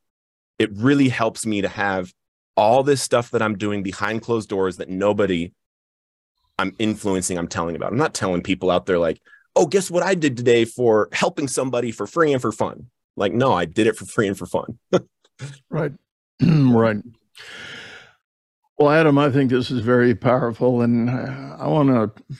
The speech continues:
Speaker 2: for what it's worth, I wanna share a story. Uh, right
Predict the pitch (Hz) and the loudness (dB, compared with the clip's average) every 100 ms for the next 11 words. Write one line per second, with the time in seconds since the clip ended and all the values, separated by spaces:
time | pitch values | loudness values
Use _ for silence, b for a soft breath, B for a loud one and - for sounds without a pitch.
0 | _ _ - 202 113 120 123 143 123 135 | _ _ -16 -12 -6 2 2 2 2 4
1 | 135 127 131 123 117 110 - 131 117 - | 4 4 2 2 2 0 0 2 2 0
2 | 147 170 139 110 113 113 107 107 120 143 | 0 4 4 2 0 0 2 2 2 2
3 | 147 | 0